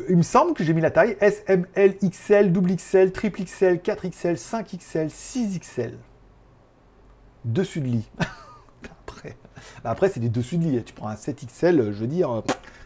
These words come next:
prends le lit du gamin, tu dis, regarde, hé. <laughs> Euh, normalement, il y a la taille aussi.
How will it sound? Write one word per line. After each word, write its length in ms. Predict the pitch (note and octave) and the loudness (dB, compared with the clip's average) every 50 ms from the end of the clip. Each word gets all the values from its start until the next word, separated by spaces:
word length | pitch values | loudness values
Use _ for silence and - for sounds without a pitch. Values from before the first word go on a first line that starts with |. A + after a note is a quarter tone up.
| - - - - - _ _ - - | -20 -20 -20 -20 -20 _ _ -16 -6
prends 140 | - C#3+ | -4 -4
le 60 | B2 A#2 | -2 -2
lit 120 | D#3 E3+ | -2 -2
du 140 | D3 C#3+ C3+ | 0 0 0
gamin, 320 | C3 C3 C3 D3+ F#3+ G#3+ | 0 2 2 4 2 2
tu 80 | G3+ - | 0 -2
dis, 80 | - | -6
regarde, 300 | A2 A#2+ C#3+ D#3 D3+ - - | -2 2 4 4 4 4 6
hé. 240 | D3 D#3 D#3+ D#3 - - - - - - - - - - - | 6 6 6 6 2 -12 -20 -20 -20 -20 -20 -20 -20 -14 -6
<laughs> 40 | - D#4+ B3+ D#4 - C#4 C4 C4 - - - - - - - - - - - - - - - - - - - | -4 -2 -2 -2 -4 -4 -8 -10 -12 -20 -20 -20 -20 -18 -8 -8 -8 -8 -8 -18 -18 -18 -18 -18 -16 -6 0
Euh, 540 | C#3 C#3 C3+ C#3 C#3+ C#3+ C#3 C#3 C#3 C3+ C3 | 4 6 8 10 10 12 12 12 12 10 8
normalement, 420 | C3+ D#3 F3 F#3 F#3 F3+ G3 A3+ | 6 4 4 4 6 6 6 6
il 60 | B3 A#3 | 8 8
y 60 | G#3+ | 8
a 20 | |
la 120 | G3 F#3+ F#3 | 8 8 6
taille 220 | G3 G3 F#3+ E3+ | 6 2 2 2
aussi. 260 | C#3+ - - - - | 0 -4 -8 -18 -20